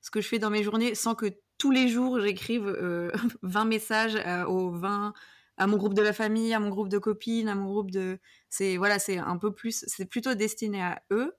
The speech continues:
Et puis comme j'ai quand même pas mal beaucoup voyagé et rencontré des gens partout sur la planète, c'est aussi, euh, bah, pouvoir suivre, et moi suivre et eux suivre ce qu'on fait dans nos vies.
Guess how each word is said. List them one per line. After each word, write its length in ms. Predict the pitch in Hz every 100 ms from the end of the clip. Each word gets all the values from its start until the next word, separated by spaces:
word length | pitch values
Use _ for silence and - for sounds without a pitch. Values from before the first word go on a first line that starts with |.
| -
Et 80 | 190
puis 320 | - 190 190
comme 180 | 208 202
j'ai 160 | 190
quand 160 | 190 202
même 220 | 202 190
pas 180 | - 220
mal 160 | 233
beaucoup 240 | 208 208 214
voyagé 420 | 214 208 202 233
et 40 |
rencontré 440 | 196 180 190 - 202
des 200 | 190 185
gens 280 | 190 196 - _
partout 260 | 208 - 208
sur 140 | 202
la 100 | 190
planète, 460 | 196 196 233 240 _ - - - _
c'est 160 | -
aussi, 360 | 190 190 226 226
euh, 180 | 190 185
bah, 140 | 180
pouvoir 360 | 180 196 196 -
suivre, 500 | - 247 226 185 180 _ _ _ _ _ _
et 140 | - 247
moi 200 | 247 233
suivre 440 | - 269 294 269 -
et 180 | 220 -
eux 100 | 233
suivre 400 | - 240 226 190
ce 80 | -
qu'on 140 | 196
fait 140 | 226
dans 160 | 214 202
nos 140 | 190
vies. 300 | 185 196 269